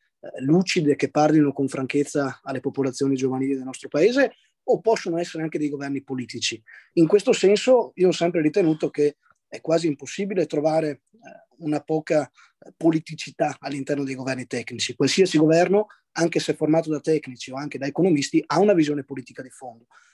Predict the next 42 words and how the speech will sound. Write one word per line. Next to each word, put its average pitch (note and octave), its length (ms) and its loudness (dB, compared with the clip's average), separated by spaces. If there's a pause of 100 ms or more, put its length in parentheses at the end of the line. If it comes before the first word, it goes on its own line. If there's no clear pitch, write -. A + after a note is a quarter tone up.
Di D3+ 120 -4
conseguenza, F3 680 2
su - 220 -14
questa F3 220 0
seconda D#3+ 340 -4
domanda, D3 400 -6
cioè C#3+ 160 -8
se C3+ 140 -4
solo F3 220 2
i D#3+ 40 6
governi D#3 300 2
tecnici D#3+ 480 -2
possono D3 340 -8
essere D#3 320 -4 (300)
la D3+ 140 -2
via E3+ 480 2
d'accesso D#3+ 600 -2
a C#3 60 -4
queste D3+ 240 -4
riforme, G3 460 -2 (240)
le D3 120 -6
chiedo F3 220 2
anche E3 260 0
se - 100 -6
un D#3 60 0
governo E3 540 0
può - 160 2
propriamente D#3+ 580 -4
chiamarti, D3+ 480 -8 (140)
chiamarsi C#3 440 -2
tecnico A3 540 0 (300)
e, - 180 -10
e - 80 -6
se - 180 -6
non D#3+ 160 2
ha F3+ 100 0
comunque D#3 320 -2
una D3 80 -2
connotazione C#3+ 600 -8
politica C3 380 -10
di B2 100 -6
base. G#2+ 400 -4